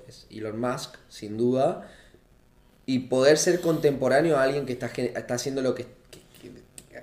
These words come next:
lo que está haciendo, que está ocurriendo todos los días, es sin duda, mm, un placer enorme y no imagino mejor momento para estar vivo. Al contrario, me gustaría vivir, a mí me gustaría vivir para siempre y, y poder ver, porque me da mucho, mucha tristeza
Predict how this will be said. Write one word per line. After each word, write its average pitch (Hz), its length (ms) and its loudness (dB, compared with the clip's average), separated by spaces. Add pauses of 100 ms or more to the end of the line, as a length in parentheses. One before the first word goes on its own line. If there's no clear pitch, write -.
lo 117 120 -4
que - 40 -14
está - 120 -8
haciendo, 127 200 -4
que 117 60 -6
está 123 100 -6
ocurriendo 123 300 -4
todos 123 140 0
los 110 100 -2
días, 147 380 2 (460)
es 110 140 -6
sin 120 180 -2
duda, 117 640 4 (760)
mm, - 60 -12
un 123 60 -4
placer 120 300 -2
enorme 120 400 2
y 110 120 0
no 110 80 -6
imagino 110 320 -6
mejor 107 200 -8
momento 110 220 -6
para 107 100 -14
estar 104 180 -10
vivo. 98 200 -10 (100)
Al 113 120 -4
contrario, 120 400 6
me 101 80 -4
gustaría 104 360 0
vivir, 113 260 2
a 98 80 -8
mí 139 100 0
me 170 60 2
gustaría 117 260 -2
vivir 113 120 -2
para 110 160 -4
siempre 117 480 -6
y, - 180 -14 (120)
y 95 60 -16
poder 101 260 -6
ver, 110 160 -4
porque 101 160 -6
me 104 80 -6
da 113 60 -2
mucho, 156 600 2 (440)
mucha 196 340 6
tristeza 165 840 0